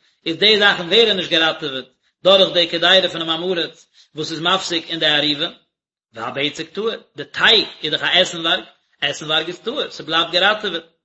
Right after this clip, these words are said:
ווען פינאי לכלי אחר, דו האסט אויך געזאגט, דער הלכה ווי פריער, אלזא אויב מען וועט אריבערלייגן דעם טייג פון איין בעקן צו דער צווייטע, טמא ווערט עס יא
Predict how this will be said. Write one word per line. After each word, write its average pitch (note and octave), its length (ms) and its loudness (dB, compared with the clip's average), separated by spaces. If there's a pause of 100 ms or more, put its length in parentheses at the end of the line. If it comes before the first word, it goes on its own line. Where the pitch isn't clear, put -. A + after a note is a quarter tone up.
(680)
ווען G#2+ 220 -8
פינאי B2+ 400 0
לכלי C#3+ 360 0
אחר, G3 400 2
דו G3 180 -2
האסט F#3+ 120 -4
אויך A3 200 0
געזאגט, G3+ 180 2
דער E3+ 100 2
הלכה F3+ 220 -2
ווי D3+ 160 -6
פריער, C#3+ 440 -10
אלזא C3 120 -8
אויב G3 140 -2
מען F#3 100 -4
וועט D#3+ 140 -4
אריבערלייגן F3 540 0
דעם D3 140 -10
טייג F3 340 0 (320)
פון D#3 100 -8
איין F3+ 260 0
בעקן E3+ 340 0
צו D#3 120 -12
דער F3 100 -8
צווייטע, G#3 560 0 (300)
טמא A3 220 -2
ווערט F#3 260 2
עס D#3+ 120 -12
יא E3+ 120 2